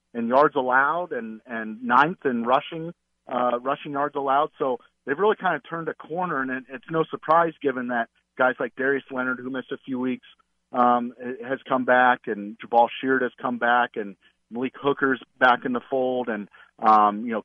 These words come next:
Kenny Moore missed that Texans game. He's back and playing really high-level football at slot cornerback. So they have, uh, you know, and then there's, there's guys that have been there the whole time, like Justin Houston, who has a sack in six straight games, um, eight overall leading the team. So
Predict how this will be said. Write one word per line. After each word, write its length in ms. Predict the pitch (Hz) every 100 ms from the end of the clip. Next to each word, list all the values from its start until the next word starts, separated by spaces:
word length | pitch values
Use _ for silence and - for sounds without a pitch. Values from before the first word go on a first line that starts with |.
| -
Kenny 180 | 147 127
Moore 300 | 123 135 135
missed 180 | 127 135
that 180 | 120
Texans 420 | - 135 - 127 117
game. 280 | 131 131
He's 260 | 117 131 131 - _ _
back 300 | 123 120 127
and 140 | 120
playing 340 | 117 131 127 120
really 200 | 127 123
high-level 440 | 127 123 120 117 -
football 380 | 131 - 123 120
at 80 | - _ _ _ -
slot 220 | 131 131
cornerback. 500 | - 139 131 131 131 - 139
So 220 | 123 113 _ _ _
they 140 | 147 170
have, 180 | 196
uh, 240 | 160 - 139 _
you 100 | 135
know, 180 | 123 139
and 120 | 135
then 140 | 135
there's, 180 | 131 120 _ 151
there's 160 | 131 117
guys 200 | 147 139
that 60 | 120
have 60 |
been 140 | 143 135
there 100 | 120
the 60 |
whole 140 | 123 123
time, 220 | 151 160
like 140 | 151
Justin 340 | 135 - 110 110
Houston, 440 | 180 - 131 120 - _ _
who 60 | 143
has 100 | 131
a 80 | 120
sack 240 | 151 147 -
in 160 | 120 -
six 160 | 151 -
straight 280 | 156 139 123
games, 360 | 127 131 135 - _ _ _
um, 240 | 113 110 110
eight 200 | 139 143
overall 500 | 143 127 127 131 131
leading 200 | 127 123
the 80 | 113 -
team. 220 | 135 131 -
So 220 | 127